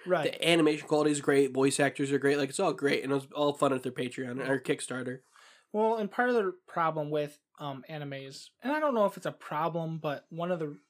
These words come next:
Speaker 1: reasons for them being, like, the way they are is they have such a demand to push them out.
Speaker 2: Yeah.
Speaker 1: Because anime is just the big, it's the money-making industry in Japan.
Speaker 2: Yeah.
Speaker 1: So, like, they're forced to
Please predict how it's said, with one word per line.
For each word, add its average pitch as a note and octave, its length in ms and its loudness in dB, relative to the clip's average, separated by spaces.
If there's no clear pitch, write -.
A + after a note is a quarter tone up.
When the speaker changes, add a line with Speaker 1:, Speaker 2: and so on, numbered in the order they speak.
Speaker 1:
reasons C#3 880 -8
for C#3 300 -6
them B2+ 200 -10
being, B2+ 260 -10
like, C3+ 180 -14
the D3+ 80 -10
way C#3+ 160 -6
they C#3+ 120 -10
are D3 240 -8
is F3 180 2
they F3 120 4
have F3+ 320 2
such E3+ 220 -2
a E3 40 -6
demand D3 520 -4
to C#3+ 160 -6
push D3+ 320 -6
them C3 160 -12
out. C#3+ 320 -8
Speaker 2:
Yeah. C3+ 400 2
Speaker 1:
Because G#3 320 4
anime G3+ 300 2
is E3+ 240 0
just E3+ 180 -6
the E3 60 -4
big, D#3 320 -4
it's D#3+ 240 -6
the F#3+ 80 2
money-making D3 540 -4
industry G3+ 480 -6
in C#3+ 80 -8
Japan. - 300 -18
Speaker 2:
Yeah. C#3+ 220 4
Speaker 1:
So, D3+ 180 -6
like, D3 220 -4
they're E3 180 -2
forced E3 540 0
to D3 580 0